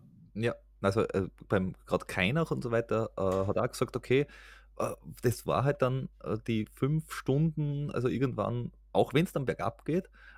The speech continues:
aber das ist dann, ähm, nicht mehr seine Wohlfühlzone. Die ersten zwei Stunden, da würde man wahrscheinlich eine halbe Stunde abnehmen, äh, und hinten raus dann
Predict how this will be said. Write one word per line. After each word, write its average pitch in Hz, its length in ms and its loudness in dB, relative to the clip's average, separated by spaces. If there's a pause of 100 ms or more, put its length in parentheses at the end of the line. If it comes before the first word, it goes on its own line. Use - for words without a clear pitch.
aber 110 180 2
das 117 120 2
ist 131 160 -4
dann, 123 280 0 (220)
ähm, 113 480 -2 (160)
nicht 127 460 -2
mehr 135 80 -4
seine 123 220 0
Wohlfühlzone. 90 680 4
Die - 220 -4
ersten - 480 -2
zwei 90 240 -2
Stunden, 170 720 -2
da 113 160 2
würde 120 160 4
man 120 220 -2
wahrscheinlich 113 500 -4
eine 117 100 -2
halbe 104 200 2
Stunde - 280 -4
abnehmen, 85 500 -2 (580)
äh, 123 40 -4
und 120 340 -2
hinten 156 340 -2
raus 110 340 -2
dann 143 340 -2